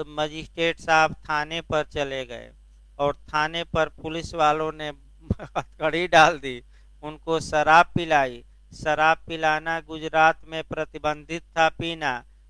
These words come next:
और फिर आपका जुलूस निकाला, मीडिया को पुलिस ने बुलाया और फर्जी रिपोर्ट <laughs> दर्ज कर ली जिन मजिस्ट्रेट के खिलाफ कि मजिस्ट्रेट साहब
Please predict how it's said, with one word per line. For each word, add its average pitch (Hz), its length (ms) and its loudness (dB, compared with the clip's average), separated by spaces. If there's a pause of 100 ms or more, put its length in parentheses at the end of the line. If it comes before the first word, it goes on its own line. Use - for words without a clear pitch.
(140)
और 147 180 0 (100)
फिर 165 240 -4
आपका 160 480 2
जुलूस 156 520 -6
निकाला, 147 600 0 (360)
मीडिया 151 480 -2
को 170 240 -4
पुलिस 165 440 -8
ने 165 180 -8
बुलाया 160 640 2 (360)
और 147 180 -2 (100)
फर्जी 151 440 -2
रिपोर्ट 165 500 -2
<laughs> 160 100 -20
दर्ज 170 220 -2
कर 165 220 -4
ली 165 200 -10
जिन 160 320 -14
मजिस्ट्रेट 170 580 -6
के 170 220 -6
खिलाफ 151 420 -2 (360)
कि 151 60 -16
मजिस्ट्रेट 156 680 -2
साहब 139 520 2